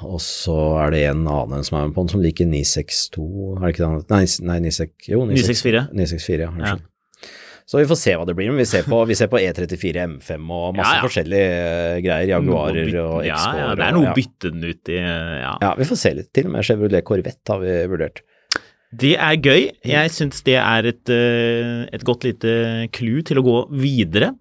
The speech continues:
Speaker 2: til, eh, kjernen, til kjøttet i denne episoden, som er, eh, en, eh, liten sånn, eh,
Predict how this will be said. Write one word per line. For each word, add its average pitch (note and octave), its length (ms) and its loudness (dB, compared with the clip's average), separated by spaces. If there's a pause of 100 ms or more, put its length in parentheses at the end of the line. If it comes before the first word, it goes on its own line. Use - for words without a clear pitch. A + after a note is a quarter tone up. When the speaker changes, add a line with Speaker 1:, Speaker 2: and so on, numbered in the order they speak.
(160)
Speaker 2:
til, A2+ 320 0
eh, A2+ 160 0 (320)
kjernen, G2+ 600 0
til A2 200 -6
kjøttet - 460 -4 (180)
i A#2 140 2
denne G#2 260 4
episoden, - 360 -2 (1120)
som D3 320 4 (100)
er, B2 380 6
eh, C3 160 8
en, C3 640 2
eh, A#2 960 2
liten G2+ 540 0
sånn, G2 320 0
eh, F#2 520 -4